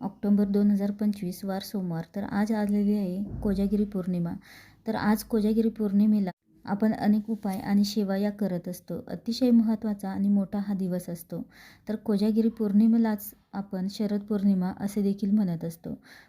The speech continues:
प्रत्येक महिला या दिवशी, अ, अनेक सेवा आणि उपाय करत असतात. त्यासोबतच प्रत्येक महिन्याला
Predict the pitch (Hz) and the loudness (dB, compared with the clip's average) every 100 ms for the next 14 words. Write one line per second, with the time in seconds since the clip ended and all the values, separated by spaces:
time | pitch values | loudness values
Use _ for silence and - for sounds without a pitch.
0 | _ 196 185 233 240 240 233 226 190 208 | _ -8 -2 0 4 6 6 4 2 -4
1 | 214 - _ 220 226 214 220 - 214 208 | -6 -12 _ 0 2 4 2 2 0 0
2 | - - 196 - 208 214 - 226 196 - | -2 -8 -8 0 2 2 2 2 2 2
3 | 208 214 202 202 202 202 180 175 170 - | 2 2 0 -2 0 0 0 -4 -8 -10
4 | 170 - _ 208 208 220 220 226 196 - | -12 -14 _ -8 -2 0 2 0 -4 -6
5 | 202 190 220 233 233 220 214 185 | -8 -6 -2 2 4 4 2 -2